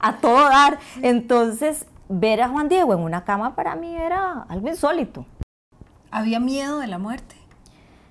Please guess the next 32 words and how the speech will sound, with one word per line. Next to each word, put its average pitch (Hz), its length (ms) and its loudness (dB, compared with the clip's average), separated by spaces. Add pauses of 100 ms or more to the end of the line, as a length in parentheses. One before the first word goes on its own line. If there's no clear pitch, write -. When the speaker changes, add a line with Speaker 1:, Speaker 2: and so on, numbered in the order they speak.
(300)
Speaker 1:
Nunca 220 320 -4
pensé 285 320 -12
en 226 100 -8
eso, 190 240 -12
Lisette. 185 340 -16 (1000)
Nunca 208 360 -8
pensé, 180 340 -18
no 202 180 -6
lo 233 160 -2
contemplé, 208 600 -6
no 190 100 -4
estaba 226 360 0
en 262 60 -2
mis 233 180 -4
planes. 175 580 -6
Siempre 202 360 -6
dije, 208 280 -4
"De 175 120 -8
aquí 160 180 -14
salimos". 190 380 -10 (460)
Ujú. - 920 -10
Speaker 2:
Uno 349 240 2
ve 339 80 0
en 349 80 -6
el 330 100 -6
Facebook 254 540 -4 (120)
todas 269 280 0
las 302 120 -4
fotografías 226 920 -8
que 220 80 -16
ustedes 220 440 -10
publican. 202 840 -12